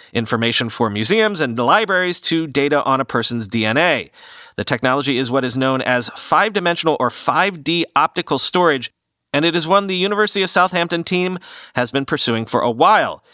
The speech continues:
It was first demonstrated back in twenty thirteen with the scientists successfully using the format to record and retrieve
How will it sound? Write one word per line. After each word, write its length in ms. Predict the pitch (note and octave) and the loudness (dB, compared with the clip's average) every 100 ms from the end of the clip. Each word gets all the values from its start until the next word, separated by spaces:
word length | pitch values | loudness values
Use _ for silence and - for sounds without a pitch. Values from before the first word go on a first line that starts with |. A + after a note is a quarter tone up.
| - - | -20 -14
It 120 | - | -10
was 120 | F2 - | -4 0
first 300 | B2 A#2 - | 0 0 0
demonstrated 480 | B2 B2+ - A#2+ | -2 0 0 0
back 180 | A2+ A#2 | 0 -2
in 80 | A2+ | -2
twenty 240 | - C3+ | -2 -2
thirteen 420 | C3 A#2 - D#3+ C#3 | 0 -2 0 -2 0
with 120 | A#2+ | -2
the 80 | A#2+ | 0
scientists 400 | D3+ C#3+ D3 B2+ | 2 2 0 -2
successfully 580 | B2 - D#3 - C#3+ | 0 2 2 2 -2
using 360 | B2+ D3+ D3+ C#3+ | 0 0 0 -2
the 100 | B2 | -4
format 420 | - E3 D#3 C#3 | 0 2 2 0
to 120 | - | -2
record 440 | B2 A#2 - F3 D#3 | -4 -4 0 0 2
and 120 | B2+ | -2
retrieve 440 | B2 - D3+ D3 | -4 0 0 0